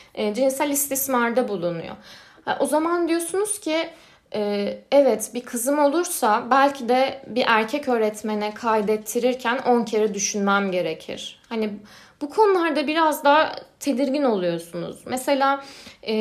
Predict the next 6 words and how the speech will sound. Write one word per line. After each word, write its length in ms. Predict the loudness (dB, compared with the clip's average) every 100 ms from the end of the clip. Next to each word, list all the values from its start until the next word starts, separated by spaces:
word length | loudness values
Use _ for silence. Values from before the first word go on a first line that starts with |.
| 0
insanlarla 800 | 2 2 2 0 2 2 2 2
ilk 280 | 0 -2 -4
tanıştığımda 1040 | -2 0 -2 -2 0 0 2 4 4 2 -6 -12 -2
daha 280 | 0 2 4
böyle, 460 | 6 6 6 2 -2 -16 -20 -20 _ _ -8
e, 360 | -2 -2 -2